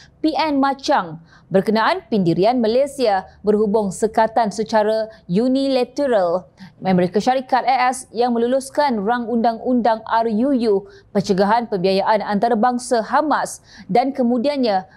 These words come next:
menyelitkan amaran terhadap pas. Tengok ya, supaya jangan Ketua Dewan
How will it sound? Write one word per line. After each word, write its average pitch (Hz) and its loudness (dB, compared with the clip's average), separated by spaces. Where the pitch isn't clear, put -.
menyelitkan 202 2
amaran 226 0
terhadap 240 -2
pas. - -2
Tengok 294 0
ya, 214 2
supaya 302 0
jangan 254 0
Ketua 233 0
Dewan 214 0